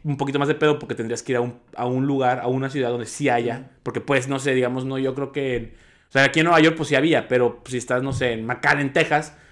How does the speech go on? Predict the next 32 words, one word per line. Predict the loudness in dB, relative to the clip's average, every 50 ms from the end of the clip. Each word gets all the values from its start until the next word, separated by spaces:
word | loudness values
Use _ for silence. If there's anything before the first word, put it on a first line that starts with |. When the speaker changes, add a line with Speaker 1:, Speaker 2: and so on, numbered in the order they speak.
| _ _
Speaker 1:
pues, | -20 -20 -14
probablemente | _ -4 -2 -2 -2 -2 -4 -4 -6 -8 -8 -6
<laughs> |
no | -4 0
va | 0 2
a |
haber | 2 2 2 0 -2 -8 -20 _ -20 -20 -20 -12 _
consulado | -2 -2 -2 -2 -4 0 2 4 4 4 4 4 2
de | 2 2
pinche | 2 0 0 0 0 -2
México, | -4 -4 -4 -4 -6 -6 -4 -4
Speaker 2:
Sí. | -4
Speaker 1:
¿no? | -4 -6
Tendrías | -6 -6 -6 -6 -4 -4
que | -4
irte | -4 -2 -2 -2
a, | -2 -4 -6
no | -10 -8 -4
sé, | -2 -2
a | -2 -2
Dallas | -2 0 0 0 0 -2 -6 -8
o | -10 -10
lo, | -10 -10 -10 -10
yo | -12 -12
qué | -12 -12
sé. | -14 -14 -16 _ _ -20 _ _ -20 -20 _ _ _ _ _ _ _ _ -14 -10 -2 2
Este, | 4 4 4 4 2 2 4 4 6 6 6 4 2 0 -4 -10 -20 -20 -20 -20 -20 -20 _ 2
y | 6 6
el | 6 6 6 6
pedo | 6 8 8 8 6
es, | 6 4 4
bueno, | 4 2 2 0 -4